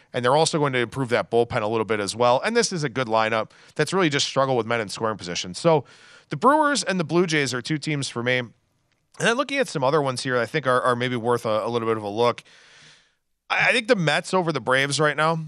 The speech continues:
just because the Mets are likely to get Jacob deGrom back, and then you're going to have deGrom, Scherzer, Bassitt, Carrasco,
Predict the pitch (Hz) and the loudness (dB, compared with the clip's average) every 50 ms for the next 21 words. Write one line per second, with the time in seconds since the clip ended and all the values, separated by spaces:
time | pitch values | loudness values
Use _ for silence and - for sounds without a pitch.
0 | 151 - - 147 151 - - - 151 139 - 151 143 139 135 127 117 - - 120 | -12 -6 -4 -2 -2 -2 -2 -4 -4 0 0 2 2 2 0 -2 -4 -4 -4 -2
1 | 120 120 123 - - 127 110 107 113 120 - 131 123 123 120 127 113 - 120 120 | 0 0 0 -2 -4 -2 0 0 0 0 0 -2 -2 -2 -2 -2 -2 -2 -2 -2
2 | 120 117 113 95 110 110 117 120 117 127 131 131 131 - - _ - 117 110 117 | -4 -6 -4 0 2 2 2 2 2 2 0 0 -2 -4 -10 _ -8 -6 -4 -4
3 | 117 123 113 127 120 117 127 131 113 - - 90 117 120 120 120 123 123 - - | -4 -2 0 0 0 2 0 -2 -2 -4 -4 0 2 2 4 2 2 0 -2 -4
4 | - 131 120 117 107 117 117 110 104 - 120 117 113 117 - - 123 113 - - | -4 -4 -4 -4 -4 -4 -6 -4 -2 -2 0 0 0 0 -2 -4 -6 -8 -10 -8
5 | - 120 113 117 120 117 113 - - 123 113 110 110 107 | -4 0 0 2 2 0 -2 -2 -2 0 0 2 0 0